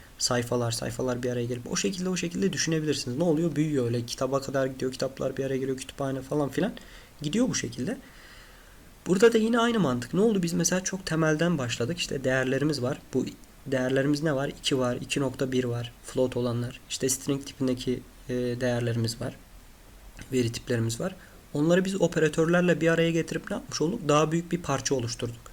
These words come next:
Yani expression olabilir. İşte bu şekilde atama operatörünü kullanıp bir tane statement oluşturduk. Ee, belki ileride bunları daha fazla bir araya getirip yeni yapılar öğrenip ne yapacağız?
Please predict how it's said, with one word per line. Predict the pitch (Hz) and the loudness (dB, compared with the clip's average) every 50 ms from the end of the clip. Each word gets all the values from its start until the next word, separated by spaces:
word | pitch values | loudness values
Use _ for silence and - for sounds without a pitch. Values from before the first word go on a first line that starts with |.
| - - | -14 -10
Yani | - 135 131 139 | -6 -4 -2 -2
expression | 143 139 127 - - - 135 123 - - 120 | 0 0 -2 -2 -2 0 -2 0 0 0 -2
olabilir. | 120 120 123 120 117 117 120 120 - - - - - - - - | -2 -2 -2 -2 -2 -4 -4 -6 -8 -12 -20 -20 -20 -20 -20 -12
İşte | - - 139 135 | -6 -4 -2 0
bu | 135 | 0
şekilde | - 147 147 151 139 147 | 0 0 0 -2 -2 -2
atama | 143 131 - 139 143 139 | -2 -2 0 0 2 2
operatörünü | 139 131 - 139 139 127 - 139 135 139 135 131 | 2 0 0 0 0 0 0 -2 -2 -2 -2 -4
kullanıp | - 143 135 135 139 139 - | -4 -4 -2 -2 -2 -4 -6
bir | 120 | -6
tane | - 131 127 131 135 135 - - - - - | -6 -4 -4 -4 -4 -6 -10 -14 -20 -8 -4
statement | - - - - 139 131 131 139 135 123 120 - - - - - - | -2 0 2 2 2 2 2 0 -2 -2 -2 -6 -10 -18 -18 -10 -4
oluşturduk. | 139 123 113 117 - - - 117 110 113 - 123 - - - - - - - - - - - - - - | -4 -2 -2 -2 -4 -4 -4 -6 -8 -6 -8 -8 -10 -12 -20 -20 -20 -20 -20 -20 -20 -20 -20 -20 -12 -8
Ee, | 131 127 127 127 127 127 127 127 - - - - - - - - | -4 -2 0 0 0 0 0 -2 -4 -8 -12 -20 -20 -16 -12 -10
belki | - 117 120 131 139 139 - - 160 | -8 -4 -2 -2 -2 -2 0 0 2
ileride | 156 143 139 139 139 139 156 160 - - - - - | 2 4 4 4 4 4 2 2 2 -2 -6 -4 0
bunları | 139 135 135 135 139 143 147 - - - - - - - | 0 2 2 4 4 4 4 2 0 -8 -16 -8 -4 -4
daha | 123 127 139 170 | -2 0 0 0
fazla | - - 170 147 123 120 123 120 | 0 2 2 2 2 2 0 0
bir | 123 123 | 0 0
araya | 120 120 123 120 | 0 0 0 0
getirip | 117 120 117 120 - - 120 117 | -2 -2 -4 -4 -6 -8 -8 -6
yeni | 127 131 131 135 156 175 | -4 -2 0 4 4 6
yapılar | 170 147 - - 135 127 120 117 | 6 4 4 2 2 2 2 0
öğrenip | 117 123 123 123 123 117 117 117 117 - - - - - - - - - - - - - - - - | 0 0 0 0 0 0 -2 -4 -6 -10 -16 -20 -20 -20 -20 -20 -20 -20 -20 -20 -20 -20 -16 -6 -2
ne | 143 170 | 0 2
yapacağız? | 180 170 175 - - - - | 2 2 0 -2 -4 -4 -6